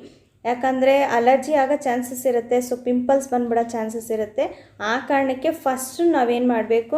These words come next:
ನಾವು ಯೂಸ್ ಮಾಡೋ ಅಂಥ ಕ್ರೀಮ್‌ನ ಹಾಕ್ಕೊಂಡು ನೀವು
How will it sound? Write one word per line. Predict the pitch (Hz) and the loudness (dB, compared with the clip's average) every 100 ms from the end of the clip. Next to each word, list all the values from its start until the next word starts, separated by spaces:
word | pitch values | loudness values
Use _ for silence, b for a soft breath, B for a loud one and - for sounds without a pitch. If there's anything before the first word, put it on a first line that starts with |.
| 320 | 0
ನಾವು | 240 220 254 254 | 0 -2 -2 -2
ಯೂಸ್ | 240 277 - | 0 -2 -2
ಮಾಡೋ | 254 247 240 | -2 0 0
ಅಂಥ | 220 214 - 302 - B B B - | -2 -6 -6 -8 -8 B B B -4
ಕ್ರೀಮ್‌ನ | 254 269 294 294 269 | 0 2 4 2 -2
ಹಾಕ್ಕೊಂಡು | 233 226 254 - 254 247 403 | -6 -8 -8 -2 0 2 2
ನೀವು | 370 262 | 2 2